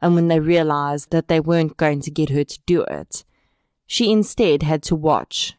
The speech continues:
as Suzanne did. When they were finished, Dirk left and instructed Suzanne to shave Charmaine's legs.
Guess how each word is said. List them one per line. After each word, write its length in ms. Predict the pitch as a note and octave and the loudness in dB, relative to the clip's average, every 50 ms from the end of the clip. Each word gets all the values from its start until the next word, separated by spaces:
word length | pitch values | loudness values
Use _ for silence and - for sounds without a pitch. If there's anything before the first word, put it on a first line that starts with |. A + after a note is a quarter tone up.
| _ - | _ -4
as 200 | - D#3 D#3 - | -2 -2 0 0
Suzanne 560 | - F3 E3+ D#3 D#3 D#3 D3 D3 C#3 - - - - | 0 0 0 0 0 0 0 -2 -4 -6 -10 -10 -12
did. 220 | - - - - - _ _ _ _ _ _ _ _ _ _ _ _ _ _ _ _ _ _ _ _ _ _ _ _ _ _ _ _ | -12 -12 -12 -16 -20 _ _ _ _ _ _ _ _ _ _ _ _ _ _ _ _ _ _ _ _ _ _ _ _ _ _ _ _
When 180 | - G#3 A3 B3 | 2 4 4 4
they 80 | C4+ | 4
were 160 | C#4 C#4 C4 | 4 2 0
finished, 640 | A#3 - - F#3+ D3+ B2 F2 F3 E3+ - - - - - _ _ _ _ _ _ _ _ _ _ - | -2 -2 -2 -2 -2 -2 -4 -6 -6 -8 -8 -10 -14 -16 _ _ _ _ _ _ _ _ _ _ 0
Dirk 340 | F#3 F#3 G3 A3 A3+ - - | 2 2 4 2 0 -2 -4
left 580 | F3 D#3+ C#3+ F2+ - F3+ - - - - - - _ _ _ _ _ _ | -2 -2 -2 -2 -4 -8 -12 -14 -12 -12 -14 -16 _ _ _ _ _ _
and 160 | - F3+ F3+ F#3+ | 0 2 2 2
instructed 680 | F#3+ F#3 - - - A3 G3 - _ - B3 A#3+ - | 2 0 0 0 0 0 -2 -2 _ -4 -4 -2 -2
Suzanne 600 | - - A#3 G3+ F#3+ F3 D#3+ D3+ C#3+ C#3+ D3+ D3+ | -2 -4 -2 0 2 2 2 2 0 -2 -6 -8
to 140 | - - E3 | -6 -6 -4
shave 440 | - - - F#3+ E3+ D#3 D3 D3+ | -2 0 2 2 2 2 0 -2
Charmaine's 580 | - - - E3 D3+ D3 C#3+ C#3+ C#3 C#3+ C3+ - | -4 -2 -2 -2 0 0 -2 -2 -2 -4 -2 -2
legs. 540 | D#3 D3+ C3 - - - - - - - | -2 -2 -2 -4 -6 -8 -10 -10 -10 -10